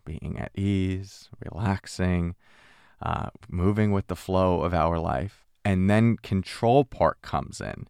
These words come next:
and it blends with our sense of self, and now the only thing that feels true is, no, of, of course we can't let go.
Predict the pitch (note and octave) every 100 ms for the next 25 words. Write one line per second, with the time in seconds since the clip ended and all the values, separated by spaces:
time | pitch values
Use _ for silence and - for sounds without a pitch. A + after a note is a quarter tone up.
0 | _ - - - E2+ D#2+ - F2 F#2 A2
1 | C3 C3+ B2+ - G2+ F#2+ F#2 F#2+ F#2+ F#2+
2 | - - - A2 - G#2+ - - E2+ D2+
3 | F#2 _ _ _ _ - - G2+ C#3 D#3
4 | D2 F2 - _ - F#2+ G#2 B2 D3 B2+
5 | - A#2 G#2+ F#2 - G#2+ G2 - - -
6 | D#3+ G2 F2+ A2+ _ G2 G2+ G2 G#2 G#2
7 | A#2+ - - E2+ - - - D3 - -
8 | - D#2+ C2+ D2+ D2+ D#2+ A2